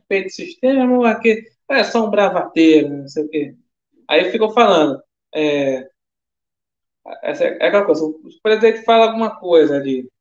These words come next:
principalmente falava no cercadinho, fala alguma coisa, aí ficava, cerca-, ficava aquela expectativa de que ele vai fazer alguma coisa, né, igual esse, esse sete de setembro, já falei bastante aqui, essa questão, né, veio, né,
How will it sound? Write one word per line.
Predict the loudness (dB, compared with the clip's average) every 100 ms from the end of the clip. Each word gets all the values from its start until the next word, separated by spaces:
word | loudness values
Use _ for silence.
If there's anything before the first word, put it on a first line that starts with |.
| _ _ _ _ _ _
principalmente | -6 -4 -2
falava | 2 2 2
no | -2
cercadinho, | -6 -8 0 0 0 -6 -10 _ _ _ -2
fala | 0
alguma | 2 0 -2
coisa, | 0 2 2
aí | 2 2
ficava, | 0 2 2 0 -4
cerca-, | -10 -8 -6 -8
ficava | -10 -2 -2
aquela | 0 -4
expectativa | -4 -6 -4 -6 -4 -2 -2
de | -2
que | -4
ele |
vai | -4 -4
fazer | -2 0
alguma | -2 -4
coisa, | 0 2 4 2 -2 _ _ _ _
né, | 2 2
igual | 4 0 0
esse, | -8 -8 -10
esse | -12 -12 -8
sete | -8
de | -4
setembro, | -4 0 -2 -2
já | -8
falei | -8 -8
bastante | -8 -12 -14 -14 -14
aqui, | -10 -8 -8 -10 _ _ _ _ _ _
essa | -18 -14
questão, | -14 -8 -2 0
né, | 2
veio, | 2 0 -2 -12
né, | -8 -6 -4 -6